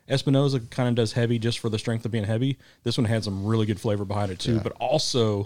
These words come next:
Speaker 1: high octane,
Speaker 2: Mm-hmm.
Speaker 1: like, the whole way. It,
Speaker 2: Great
Speaker 1: it's
Speaker 2: construction.
Speaker 1: really, yeah, good construction.
Speaker 2: Burned beautifully.
Speaker 1: It, it's definitely on the higher end of Espinosa's.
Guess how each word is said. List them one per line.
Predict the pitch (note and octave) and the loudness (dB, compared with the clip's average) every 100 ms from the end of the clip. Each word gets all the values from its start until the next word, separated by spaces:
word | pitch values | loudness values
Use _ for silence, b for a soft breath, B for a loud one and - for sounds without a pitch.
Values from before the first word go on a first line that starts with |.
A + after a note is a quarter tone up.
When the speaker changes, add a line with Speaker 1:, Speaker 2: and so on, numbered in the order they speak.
| - | -6
Speaker 1:
high | - A2+ G#2 | -6 -2 -2
octane, | F#2 - F2+ F2 | -4 -8 -14 -12
Speaker 2:
Mm-hmm. | F#2+ F#2 E2+ | -12 -10 -6
Speaker 1:
like, | F#2+ F#2 | -4 -4
the | G#2 | -4
whole | G2 G2 | -2 -2
way. | F2 - B B B B B B B - | -4 -12 B B B B B B B -8
It, | D3 - - _ _ _ _ _ _ - | -6 -8 -20 _ _ _ _ _ _ -2
Speaker 2:
Great | G#2+ A2+ | 2 2
Speaker 1:
it's | G#2+ | 0
Speaker 2:
construction. | E2 - E2+ - E2 E2+ - - | -6 -2 -2 -4 -6 -8 -8 0
Speaker 1:
really, | C3+ F3 | 2 4
yeah, | D#3 A#2 | 2 0
good | G#2+ D#3 | 0 0
construction. | F#3 F#3 F3 G#3 | 0 0 0 0
Speaker 2:
Burned | F#2 F2 E2+ | 0 0 0
beautifully. | E2 F2 - | 0 0 2
Speaker 1:
It, | E3 B2+ | 0 2
it's | D#3 A#2+ | -2 -2
definitely | A#2 D3 E3 | 0 0 0
on | D3+ | 0
the | C3 | -2
higher | - B2+ C3 C3 | 0 0 2 2
end | B2 B2+ C#3+ | 2 2 2
of | A#2 | 2
Espinosa's. | B2 - B2 A#2+ B2+ D3 C#3+ - | 0 0 0 0 0 -2 -4 -8